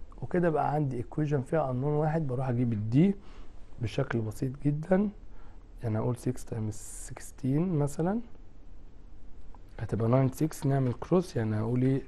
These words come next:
هنعمل كروس هنا، هيبقى تويلف دي، وستة في سكستين هتبقى ناينتي سكس ماينس سكس دي، الماينس سكس دي تروح الناحية التانية بالبلس، يبقى ايتين دي equal ناينتي سكس.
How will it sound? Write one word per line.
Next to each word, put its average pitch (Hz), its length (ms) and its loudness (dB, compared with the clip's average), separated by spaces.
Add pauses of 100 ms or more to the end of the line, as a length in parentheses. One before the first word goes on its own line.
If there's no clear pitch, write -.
(100)
هنعمل 123 300 4
كروس 135 360 2
هنا، 160 220 8
هيبقى 113 220 4
تويلف 123 420 2
دي، 147 320 2 (1700)
وستة 127 480 4
في - 120 -4
سكستين - 520 0
هتبقى 113 380 0
ناينتي 123 360 2
سكس - 460 0 (180)
ماينس 110 460 0
سكس - 340 -4
دي، 170 300 4 (840)
الماينس 117 680 4
سكس - 220 -2
دي 135 140 2
تروح 131 280 0
الناحية 123 220 2
التانية 131 260 0
بالبلس، 131 540 2
يبقى 117 220 -2
ايتين 139 540 2
دي 165 260 4 (640)
equal 135 220 2
ناينتي 120 580 2
سكس. - 480 -4